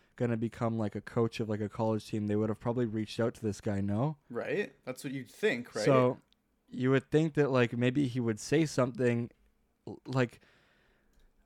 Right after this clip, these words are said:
Speaker 1: at least if you don't get, like, police involved or, you know, you don't, like, bring this whole scandal to light, at least maybe you would say that he's a, a bad,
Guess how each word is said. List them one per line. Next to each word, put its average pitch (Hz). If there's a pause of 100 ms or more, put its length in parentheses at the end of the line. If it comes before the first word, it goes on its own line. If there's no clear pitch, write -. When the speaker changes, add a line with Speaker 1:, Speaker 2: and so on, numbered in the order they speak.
(140)
Speaker 1:
at 160
least 196
if 151
you 139
don't 147
get, 135
like, 117
police 127
involved 110
or, 113
you 107
know, 107 (300)
you 123
don't, 120
like, 120
bring 120
this 117
whole 123
scandal 120
to 113
light, 113
at 117
least 160
maybe 127
you 117
would 110 (220)
say 123
that 120
he's 120
a, 101 (260)
a 113
bad, 110